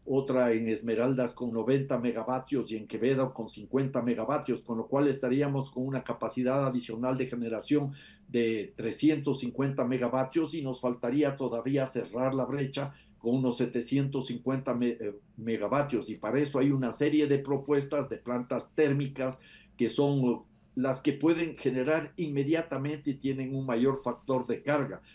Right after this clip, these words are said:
Y en paralelo habrá que hacer esfuerzos para seguir completando algunas de las obras hidroeléctricas que tienen una larguísima historia. Estoy pensando en Toachi Pilatón. Tres a-, trece años en construir esa planta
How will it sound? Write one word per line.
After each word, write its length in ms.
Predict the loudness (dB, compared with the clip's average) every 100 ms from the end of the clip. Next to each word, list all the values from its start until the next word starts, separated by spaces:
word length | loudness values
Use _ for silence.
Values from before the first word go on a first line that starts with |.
| -16 0
Y 140 | 0
en 160 | 2 0
paralelo 640 | 2 4 4 4 4 0
habrá 280 | 0 -2 -2
que 140 | -2
hacer 260 | -2 0 0
esfuerzos 580 | -2 0 -2 0 -4 -6
para 260 | -4 -4
seguir 380 | -4 -2 0 -2
completando 720 | -4 -8 -4 -4 0 0 2
algunas 440 | 0 2 2 2 0
de 120 | 0
las 200 | 0 0
obras 360 | 0 2 -2 -2
hidroeléctricas 920 | -2 0 0 -2 -4 -8 -6 -6 -6 -14 -20 _
que 120 | -6
tienen 380 | 0 2 2 0
una 200 | 2 2
larguísima 580 | 2 0 0 0 -2 -4
historia. 420 | 0 2 4 2
Estoy 260 | 0 -2
pensando 520 | 0 -2 0 -2 0 -2
en 140 | 0
Toachi 380 | 0 0 -2 -6
Pilatón. 580 | -6 -6 -2 -2 -2 -4 -14 _ -2
Tres 340 | 2 2 2
a-, 260 | 0 -2 -2
trece 420 | 0 2 2 2
años 400 | 2 0 -2 -2
en 120 | -2 -6
construir 460 | -8 -2 0 2
esa 260 | 2 -2 -4
planta 400 | -4 -2 -4